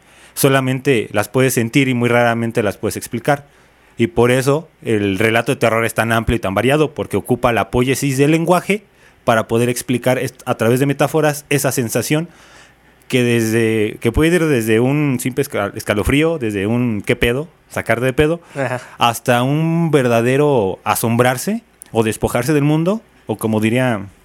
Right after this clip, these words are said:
Speaker 1: un autor, pues, ni al caso, ¿verdad? Es un padre que se llama Rudolotto, estremecerse ante el misterio del ser o ante el misterio de eso que te supera.
Speaker 2: Eh, pues bueno, para resumir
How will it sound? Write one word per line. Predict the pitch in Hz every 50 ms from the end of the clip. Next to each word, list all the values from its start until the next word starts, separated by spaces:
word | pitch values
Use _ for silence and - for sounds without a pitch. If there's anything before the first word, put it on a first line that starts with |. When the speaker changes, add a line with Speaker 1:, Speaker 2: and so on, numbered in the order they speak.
| _ _ _ _ _ _ _ _ - - - - - - - -
Speaker 1:
un | 131 131 135
autor, | 135 135 135 143 139 131
pues, | - - - -
ni | - 110 120 135 139 139 151
al | 143 147 143
caso, | 196 208 - 151 123
¿verdad? | 127 135 139 143 143
Es | 139 123 - - -
un | 139 139 -
padre | 156 151 151 147 147 -
que | 120 -
se | -
llama | 107 110 120 120
Rudolotto, | 135 135 151 160 170 165 - 160 170 170 _ _ - - - - - _ _ _ _ -
estremecerse | 139 135 - - 127 127 123 117 - 143 143 143 151 190 226 - -
ante | 131 117 113 101 - 113 107 104
el | 107 107
misterio | 104 104 - - 131 127 127 110
del | 101 92
ser | - 180 208 214
o | 165 123
ante | 113 110 101 117
el | 110
misterio | 113 113 - - 135 135 139 139
de | 127 123
eso | - 147 135
que | - -
te | - -
supera. | - 85 - - 101 95 - - _ _ _ _ _ _ _ _ _ _ _ _ _ _ _ _ _ _ _ _ _ _ - - - - 139 135 127 _ _ _ _ -
Speaker 2:
Eh, | 151 147 143 143 139 139 135 135 135 131 117 _ _ _ _ _ _ _ _ _ _ _
pues | - 160 156 170
bueno, | 214 208 165 - - _ - - _ _ _ _ _ _ _ _ _ _ _ _ _ _ _ _ _ _ _ _ _ _ -
para | - 147 139 139
resumir | 135 131 - - 156 185 226 -